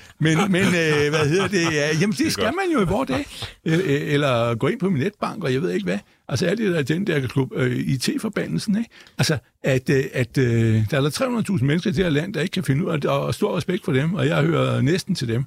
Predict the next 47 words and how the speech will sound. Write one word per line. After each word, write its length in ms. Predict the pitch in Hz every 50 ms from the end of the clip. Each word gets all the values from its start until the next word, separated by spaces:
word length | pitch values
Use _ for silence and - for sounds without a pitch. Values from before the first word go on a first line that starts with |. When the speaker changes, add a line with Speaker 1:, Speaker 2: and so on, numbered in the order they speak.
| - - - _ - -
Speaker 1:
Men, 220 | 156 147 127 - - - - - -
men, 200 | 135 139 123 - - _ -
men, 280 | - 139 135 - - 71
men, 100 | - - - -
altså, 140 | - 127 -
det 60 | 196
er 40 | 156
fem 320 | 139 - 196 311 294 269 247
gange, 320 | - 113 135 220 320 285 - _ -
og 60 | -
så 80 | 131 233
siger 160 | 127 - 220
det, 100 | 151 151
hvem, 300 | 143 185 220 226 220 202
øh, 300 | 180 180 160 147 143 139
hvem 160 | 135 175 214
er 40 | 214
mest 260 | 190 180 214 254 -
nødvendigt, 400 | - 220 185 180 185 175 175 165
at 120 | 151 131 123
du 160 | 135 143 139
får 280 | 123 - 151 127 120 131
den 220 | 123 180 208 226
der, 260 | 214 190 175 143 139 139 - _ _ _ _ _ _ _ -
øh, 300 | 131 123 127 127 123 123
Tamagotchi 600 | 117 - 143 131 123 113 104 120 160 190 - 233
til 140 | - - 165
at 100 | - -
fungere 300 | - 135 123 127 196 202
om 120 | 185 160
natten, 280 | 135 131 139 175 220 240
når 80 | 208 160
du 60 | 147
ligger 200 | 147 156 160 180
i 40 | 165
sengen, 280 | 117 165 175 208 220 220
eller 300 | 202 165 151 156 143 131
at 340 | 135 139 127 127 - -
du, 300 | - 139 131 123 123 123
øh, 200 | 117 113 117 113 110
kan, 320 | - 139 123 107 107 - -
kan 140 | - 127 117
få 160 | - 139 120
benzin 320 | 104 113 110 - 196 220
på 80 | 208 214
bilen, 340 | 202 175 233 311 294 294 285
ikke? 140 | 285 277